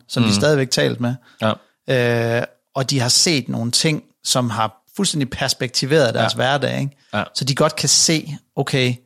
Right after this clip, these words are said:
Speaker 2: Mm.
Speaker 1: altså, alle børn i verden har det ikke, som jeg har det.
Speaker 2: Mm.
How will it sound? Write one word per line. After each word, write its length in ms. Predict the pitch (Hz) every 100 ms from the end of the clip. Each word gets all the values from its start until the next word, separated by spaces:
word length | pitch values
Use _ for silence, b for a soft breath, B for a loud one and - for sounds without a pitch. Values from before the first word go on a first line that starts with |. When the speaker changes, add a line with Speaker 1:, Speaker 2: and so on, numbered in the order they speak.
| _
Speaker 2:
Mm. 260 | 110 98 92 95 _ _ _
Speaker 1:
altså, 240 | 135 131 120 -
alle 220 | 147 165
børn 300 | 143 151 123
i 40 |
verden 280 | 117 117 127
har 200 | 123 156
det 80 | 120
ikke, 140 | 120 -
som 160 | 135
jeg 120 | 165
har 160 | 147 110
det. 120 | - - -
Speaker 2:
Mm. 280 | 110 101